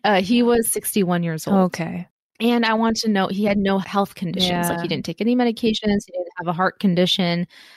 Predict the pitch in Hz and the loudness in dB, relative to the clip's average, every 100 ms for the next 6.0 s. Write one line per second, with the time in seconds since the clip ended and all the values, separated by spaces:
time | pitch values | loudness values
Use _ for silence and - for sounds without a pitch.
0 | _ - 208 202 - 185 175 170 165 - | _ -2 0 2 2 0 0 0 -2 -2
1 | 180 190 156 175 160 110 - 175 165 165 | 0 2 2 0 0 -2 2 2 4 0
2 | 160 151 180 185 160 262 - 190 170 165 | 0 -2 -2 -4 0 0 0 0 0 0
3 | 160 - - 214 - - 202 190 - 190 | -4 -2 -2 -4 -4 -6 -4 -2 -2 -4
4 | 185 170 175 - 185 - 160 175 - - | -4 -4 -4 -4 -4 -2 -4 -4 -8 -8
5 | - - 262 220 - - 320 339 247 220 | -10 -8 -4 -6 -6 -6 -2 0 0 -4